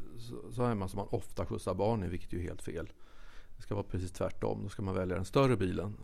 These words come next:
när man ska skjutsa barn i då. Och, eh, det finns ju en rad stora bilar som är jättebra.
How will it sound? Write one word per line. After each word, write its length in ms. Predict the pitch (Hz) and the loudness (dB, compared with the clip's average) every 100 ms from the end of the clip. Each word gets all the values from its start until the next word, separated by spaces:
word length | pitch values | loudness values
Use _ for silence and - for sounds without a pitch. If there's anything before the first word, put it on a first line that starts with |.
| - | -4
när 80 | |
man 100 | 98 | -4
ska 140 | 98 95 | -2 -4
skjutsa 220 | 95 90 | -2 -2
barn 260 | 80 - - | -2 -2 -4
i 80 | |
då. 140 | - - - - - - - - - - | -6 -6 -4 -4 -6 -6 -6 -8 -8 -8
Och, 420 | 113 95 - - | -4 -4 -4 -4
eh, 360 | 92 90 90 90 | -2 0 0 0
det 180 | 92 120 | 0 -2
finns 360 | - 95 110 | -2 -4 -2
ju 100 | 147 | 0
en 280 | 98 87 85 | 0 0 0
rad 340 | 95 120 131 85 | 0 0 0 -4
stora 300 | - 90 90 | -6 -4 -4
bilar 520 | 92 87 113 107 - - - - - | -4 -2 -2 -2 -4 -8 -8 -8 -8
som 240 | - 95 | -6 -4
är 40 | 92 | -2
jättebra. 520 | 98 92 98 110 131 | -2 -2 -2 0 -2